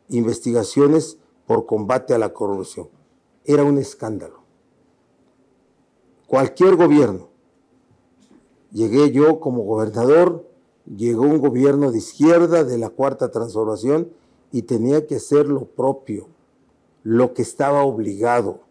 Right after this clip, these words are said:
Y hoy, gracias a haberlo hecho, yo puedo decirles que ya se normalizó el combate a la corrupción.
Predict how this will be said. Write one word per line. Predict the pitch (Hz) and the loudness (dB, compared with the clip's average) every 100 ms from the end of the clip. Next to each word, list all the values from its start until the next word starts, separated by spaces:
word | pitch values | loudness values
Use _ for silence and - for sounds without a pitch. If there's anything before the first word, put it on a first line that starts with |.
| _ _ _ _ _ _ _ - | _ _ _ _ _ _ _ -10
Y | 113 | 0
hoy, | 143 170 139 | 4 6 6
gracias | 156 165 170 175 151 | 4 4 4 2 2
a | 127 | 0
haberlo | 117 147 147 147 | 2 4 4 4
hecho, | 147 - 185 - _ _ _ _ 135 | 4 0 -4 -6 _ _ _ _ -2
yo | 123 | 2
puedo | 165 160 | 4 4
decirles | - 147 147 160 - | 4 2 4 2 0
que | 120 | -4
ya | 113 139 | -2 0
se | 156 | 0
normalizó | 135 120 113 110 104 98 - 139 | 0 0 -2 -4 -6 -8 -2 -2
el | 139 | -2
combate | 113 98 123 127 | -8 -8 -6 -6
a | |
la | 107 98 | -6 -8
corrupción. | 110 104 - 165 | -10 -8 -4 -4